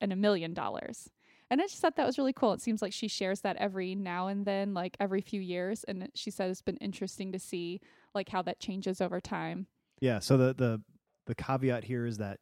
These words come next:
Speaker 2: you can't save this money. Like, you can't,
Speaker 1: Right.
Speaker 2: you can't invest it, right? Like, you have to blow it.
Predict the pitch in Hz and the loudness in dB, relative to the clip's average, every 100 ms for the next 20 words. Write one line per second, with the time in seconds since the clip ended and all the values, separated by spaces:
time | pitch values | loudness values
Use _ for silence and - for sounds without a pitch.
0 | - 110 - 117 113 - 123 113 107 113 | -8 -8 -4 -6 -6 -4 -2 0 -2 -2
1 | 98 90 101 226 294 294 254 156 143 123 | -2 -2 0 4 6 6 2 0 2 2
2 | 117 143 120 123 131 127 - 120 - 135 | 4 4 4 2 2 0 -2 -2 2 2
3 | - 147 120 110 92 | 4 2 4 2 -2